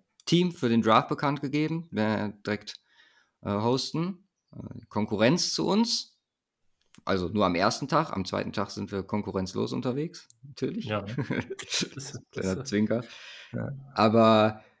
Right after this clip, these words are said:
Speaker 1: ja, die Besetzung, werde jetzt nicht zu viel drauf eingehen, hat, äh, auf Twitter natürlich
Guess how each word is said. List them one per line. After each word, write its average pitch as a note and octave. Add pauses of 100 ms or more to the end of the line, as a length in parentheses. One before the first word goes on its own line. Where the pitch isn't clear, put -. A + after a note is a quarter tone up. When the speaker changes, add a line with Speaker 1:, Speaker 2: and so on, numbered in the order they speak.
(260)
Speaker 1:
ja, A#2 (380)
die G2
Besetzung, C#3 (1300)
werde F#2+
jetzt -
nicht G2+
zu F#2+
viel G2+
drauf F2+
eingehen, F2+ (440)
hat, -
äh, F2+ (260)
auf F2+
Twitter F#2+
natürlich F2+